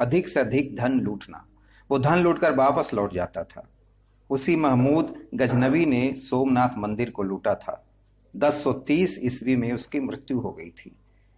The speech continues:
वो अफगानिस्तान में स्थित गजनवी वंश से ताल्लुक रखता था और तुर्क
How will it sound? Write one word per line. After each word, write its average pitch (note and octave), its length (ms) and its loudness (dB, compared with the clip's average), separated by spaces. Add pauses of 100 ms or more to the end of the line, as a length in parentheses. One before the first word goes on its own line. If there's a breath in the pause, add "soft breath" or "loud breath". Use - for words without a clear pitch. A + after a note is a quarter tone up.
(220)
वो C#3 100 4
अफगानिस्तान C#3+ 840 4
में C3+ 240 2
स्थित - 440 -4
गजनवी A#2+ 460 0
वंश C3 480 -2
से B2+ 100 -2
ताल्लुक G2+ 420 -2
रखता G#2+ 320 -4
था - 560 -4
और B2 360 -2
तुर्क E3+ 240 0